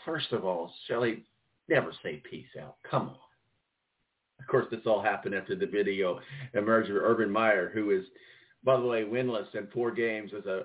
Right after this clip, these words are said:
as a rookie head coach of the N F L franchise. Let's, let's talk about that. Now, there's, there's something we should be talking about, uh, Urban Meyer. Hence our, our title. Urban Meyer puts a whole new spin on the hot seat. And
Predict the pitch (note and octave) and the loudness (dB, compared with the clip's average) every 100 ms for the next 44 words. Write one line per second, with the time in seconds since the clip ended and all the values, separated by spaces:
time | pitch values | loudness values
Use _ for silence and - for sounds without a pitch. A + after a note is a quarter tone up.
0 | F2 F#2+ G2 A#2 A2+ G#2 A2+ G2 A2+ G2+ | -6 -6 -4 -4 -4 -4 -4 -4 -6 -6
1 | E2 F#2 G2+ G2+ F#2+ F2+ G2+ A2+ A2+ F#2 | -8 -8 -8 -6 -6 -6 -2 -4 -2 -6
2 | G#2 G#2+ C3+ C3 E3 - A#2 G2+ A#2 A#2+ | -6 -6 -4 0 0 0 -4 -4 -4 -6
3 | F2+ - A#2 A#2+ D#3+ F3 B2+ D#3 G3+ - | -6 -12 -10 0 4 2 0 -4 -4 -2
4 | D#3+ C#3+ C3 B2 A#2 B2+ C3 C3+ A#2 G#2 | -4 -4 -8 -10 -10 -2 -2 -2 -8 -8
5 | G2 - _ - C3+ - G#2 G#2 G2+ F#2 | -8 -10 _ -20 -18 -6 -4 -4 -6 -10
6 | _ _ - A#2+ A2+ G#2+ A#2+ G#2+ F2 - | _ _ -6 -4 -4 -2 0 0 -2 -14
7 | _ A#2 C#3+ - B2+ B2 - A#2 A#2 B2+ | _ -8 -8 0 2 2 0 -4 0 4
8 | C3+ G2+ - - G2+ A2+ A2 A2 A2 G2+ | 4 2 -6 -10 -8 -6 -4 -4 -4 -6
9 | - - G2 F2+ - - A#2 A#2 A2+ A2 | -10 -8 -6 -6 -10 -6 0 2 2 0
10 | - A2+ G#2+ F#2 F2+ F2+ F#2 - _ _ | -2 0 0 0 -2 -4 -6 -10 _ _
11 | - - F#2+ G#2+ - A2 A2 - G2+ D#2 | -20 -4 2 2 4 2 2 -2 -2 -2
12 | - _ _ _ _ _ _ _ _ _ | -6 _ _ _ _ _ _ _ _ _
13 | _ _ _ - G#2+ A2+ A#2+ A#2 G2+ | _ _ _ -14 -2 2 4 4 0